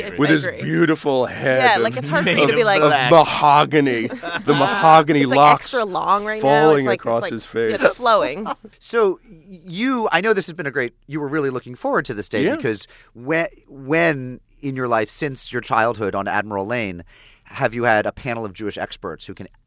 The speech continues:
Speaker 4: answer any question you want about,
Speaker 1: Exactly.
Speaker 4: about Yiddishkeit? What, do you have any questions for us, Rand?
Speaker 1: I do. Uh, and the first one has a, a prefatory vignette. It's, uh, about four years ago. I'm sitting in the lobby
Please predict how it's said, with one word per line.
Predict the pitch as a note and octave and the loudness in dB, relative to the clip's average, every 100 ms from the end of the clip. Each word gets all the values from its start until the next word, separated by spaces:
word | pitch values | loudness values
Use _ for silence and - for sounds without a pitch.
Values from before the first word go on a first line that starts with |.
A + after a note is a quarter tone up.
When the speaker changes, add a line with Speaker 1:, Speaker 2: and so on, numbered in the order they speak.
| - | -10
Speaker 4:
answer | A#2 B2+ | -8 -8
any | C3+ D3+ | -8 -8
question | - B2 - G2+ | -2 -2 -2 -8
you | F#2+ | -8
want | F2+ | -6
about, | F2 E2+ F#2+ F2 | -6 -4 -2 -4
Speaker 1:
Exactly. | E2+ | -4
Speaker 4:
about | G#2 F#2+ | -6 -4
Yiddishkeit? | G#2+ G2 - F#2+ F2 - - | -6 -6 -4 -6 -6 -16 -12
What, | G#3 F#3+ | -12 -10
do | |
you | B3+ | -10
have | |
any | E4 | -12
questions | - B2+ B2 - F2 - | -6 -4 -4 -6 -14 -14
for | D#2 | -14
us, | A1+ - | -16 -16
Rand? | D2+ - - - - - | -18 -18 -20 -20 -20 -10
Speaker 1:
I | - | -6
do. | C3+ G3+ A3+ E2 - | -2 0 0 -6 -10
Uh, | A#2+ A#2 A2 G2+ | -4 -2 -2 -2
and | A2+ G#2+ - | -4 -4 -8
the | A2+ | -10
first | - C3+ - | -6 -6 -2
one | B2+ A2+ | -2 -2
has | A#2 A2 G#2+ | -2 -2 -2
a, | F#2+ - | -6 -8
a | - F2+ | -10 -10
prefatory | - A#2+ A2 G2+ G#2+ F#2 | -10 -12 -12 -8 -6 -6
vignette. | F2 F2+ F#2 F2+ F2+ _ - | -6 -8 -6 -6 -8 _ -20
It's, | F2+ - G2+ | -18 -10 -4
uh, | F2+ F2+ | -2 -2
about | D#2+ F2+ - | -2 -2 -4
four | - G#2 | -4 -4
years | G2 G2+ | -2 -6
ago. | F#2+ F#2 | -6 -6
I'm | F2 | -6
sitting | - F#2+ F#2+ | -8 -8 -8
in | |
the | E2+ | -8
lobby | E2+ F2 F#2 F2+ E2 | -4 -2 -2 -4 -10